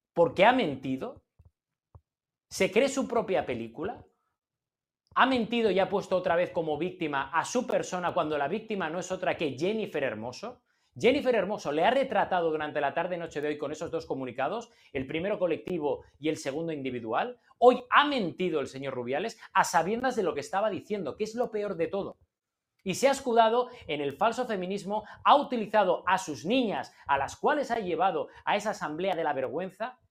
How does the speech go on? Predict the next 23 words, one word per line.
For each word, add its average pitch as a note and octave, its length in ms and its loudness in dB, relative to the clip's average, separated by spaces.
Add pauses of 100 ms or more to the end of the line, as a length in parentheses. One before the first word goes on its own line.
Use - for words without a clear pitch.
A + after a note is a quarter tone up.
(300)
y E3 120 0
ha A#3+ 100 8
provocado A#3+ 720 2 (520)
rodearse F#3+ 560 2
de A#3+ 100 0
palmeros F3+ 800 -4
que D#3 100 -2
lo D#3 60 -2
único A#3 260 0
que F3 80 -2
han F3 100 -4
hecho G3 300 -8
es A#3 240 -8
aplaudir D#3+ 720 -2 (120)
un B3+ 220 -4
discurso A3+ 760 -8
horriblemente, G#3+ 1200 -2 (240)
horriblemente G#3+ 1040 -4 (300)
arcaico G#3+ 800 0 (220)
y D3+ 140 -8
digno G#3+ 320 -6
de G#3 100 -4
cavernícolas. B2 920 -6